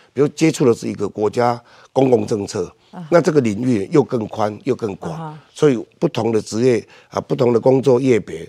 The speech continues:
Speaker 1: 那不同的阶层，有不同的学习的领域。
Speaker 2: 啊哈。哦，不过我希望您能跟我们分享一下，因为大部分的人从政哦，大概就是这一辈子大概就是从政。可是潘县长是非常特殊的一个状况，就是说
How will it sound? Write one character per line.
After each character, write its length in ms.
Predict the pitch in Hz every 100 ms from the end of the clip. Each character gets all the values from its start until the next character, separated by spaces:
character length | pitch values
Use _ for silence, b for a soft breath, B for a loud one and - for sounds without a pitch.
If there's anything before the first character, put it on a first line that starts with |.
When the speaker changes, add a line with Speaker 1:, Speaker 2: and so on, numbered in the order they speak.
| _
Speaker 1:
那 100 | 127
不 160 | 123 160
同 220 | 107 107
的 60 | 104
阶 220 | - 117
层， 120 | - 85
有 120 | 85
不 140 | -
同 220 | - 90 90
的 80 |
学 200 | 90 95
习 140 | 92 92
的 100 | 95
领 120 | 90 175 80
域。 80 |
Speaker 2:
啊 100 | 85
哈。 100 | 156 147 202
哦， 340 | 180 165 151 - b b
不 80 | 302
过 120 | 330
我 60 | 226
希 200 | - 247
望 140 | 226
您 180 | 185 175
能 160 | 190 185
跟 100 | 214
我 60 |
们 180 | 160 151
分 220 | 165 214
享 180 | 214 135
一 20 |
下， 140 | 151 151 B B B
因 120 | 320
为 300 | 302 214 185 -
大 140 | 302
部 140 | 262 269
分 180 | 269
的 80 | 196
人 200 | 170 160
从 280 | 170 - 151
政 240 | 165 196 147
哦， 120 | 131
大 140 | 151 202
概 80 |
就 140 | 196 190
是 60 |
这 140 | 180 202
一 60 |
辈 180 | 190 208
子 140 | 160 147
大 100 | 165
概 140 | 170
就 160 | 165 156
是 100 | 156
从 240 | - 123
政。 220 | 151 175 - B B
可 80 | 269
是 100 | 302
潘 260 | - 302 294
县 220 | 294 226
长 160 | 151
是 160 | 143 202
非 240 | - 269
常 200 | 254 190 180
特 200 | 247 190
殊 240 | - 185
的 120 | 175
一 120 | 165
个 80 | 160
状 240 | 160 202 165
况， 160 | 185
就 80 | 170
是 60 |
说 100 | 170